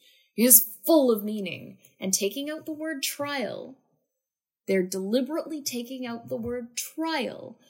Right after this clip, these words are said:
because they don't want you to think that it's the type of thing that you need to have a lawyer for. They want to make it less quasi-criminal and more administrative. Calling it a hearing makes it an administrative process, and I guarantee you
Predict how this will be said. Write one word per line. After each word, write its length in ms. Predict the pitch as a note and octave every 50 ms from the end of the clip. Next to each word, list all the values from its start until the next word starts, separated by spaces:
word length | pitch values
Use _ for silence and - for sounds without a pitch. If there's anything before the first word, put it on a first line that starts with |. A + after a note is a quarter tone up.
| _ _ _
because 300 | - A3 - G#3+ G3+ -
they 160 | - G#3+ A#3+
don't 220 | C4+ D#4 E4 D#4+ -
want 180 | C4+ C#4 -
you 140 | - C4+ C4
to 80 | B3+ B3+
think 540 | B3 - - F4 F4 C4+ A3+ - - _ _ _
that 120 | - G#3
it's 160 | G#3 G3+ -
the 100 | - G3+
type 300 | G3 - - F#3+ F#3+ F#3+
of 160 | G3+ G3+ G3 -
thing 200 | F3+ F3+ F3+ F3+
that 140 | F3+ -
you 140 | - F#3+ F3+
need 200 | F3 E3+ E3 E3
to 60 | - F3+
have 240 | - F3 E3+ F3 F3
a 40 |
lawyer 420 | F#3 G3 G#3 A#3 C4+ D4 D4 C#4+ C#4
for. 240 | - - G#3 G3 F#3+
They 100 | G3 F#3+
want 180 | F#3+ G3+ G#3
to 60 | G3+
make 160 | G3+ G3+ G3 G3
it 100 | G3 -
less 260 | G3 G3+ A#3+ D#4 D#4+ -
quasi-criminal 1120 | - - - E4 E4 F4 E4 E4+ E4 E4 - - G4 G#4 G#4 F#4+ D4+ B3+ A3+ B3 B3+ - _ _ _ _ _ _ _
and 200 | G#3 G#3+ A3 G#3
more 220 | G3+ F#3+ F#3+ G3 F#3+
administrative. 840 | F#3+ F#3+ F#3 F#3 F#3 F3+ F3+ F#3 - - - G3 F#3 E3+ - -
Calling 280 | - - F3 F3+ G#3 A#3+
it 80 | C4 C4+
a 40 |
hearing 500 | C4+ - - - F4+ G4 F#4+ D4 A#3 A3
makes 220 | G#3 G3 G3 - -
it 80 | G3
an 160 | G3 F#3+ F#3 G3+
administrative 920 | G3 F#3+ F#3+ G3+ G#3+ A3+ A3+ A3+ - - - - A#3+ A#3 B3 C4 B3+ -
process, 400 | - G3+ G3 F#3+ G3 F#3+ - -
and 160 | - F#3+ G3 G3+
I 180 | G#3 G#3+ G#3+
guarantee 760 | G3 F#3+ F#3 F#3 G#3 G#3 A#3+ C#4 D#4 D4 C4+ C#4+ - D#4 D#4
you 340 | C4 A3+ F#3 D3+ - -